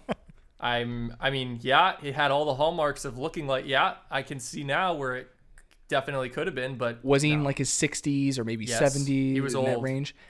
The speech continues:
Speaker 1: He
Speaker 2: Okay,
Speaker 1: was
Speaker 2: so
Speaker 1: old,
Speaker 2: Brooks
Speaker 1: and he
Speaker 2: is a
Speaker 1: kept saying,
Speaker 2: lot.
Speaker 1: "I'm an actor, I'm an actor.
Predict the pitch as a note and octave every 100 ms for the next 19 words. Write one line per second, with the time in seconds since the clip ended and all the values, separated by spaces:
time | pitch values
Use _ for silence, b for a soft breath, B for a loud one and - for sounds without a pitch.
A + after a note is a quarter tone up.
0 | B - D3+ C#3 D#3 D#3+ - D#3+ A#2 A#2
1 | D#3 C#3+ C3+ C3+ C3+ C#3+ C#3+ - B2+ A#2
2 | A#2+ C3 C#3+ C3+ B3+ C4 A2+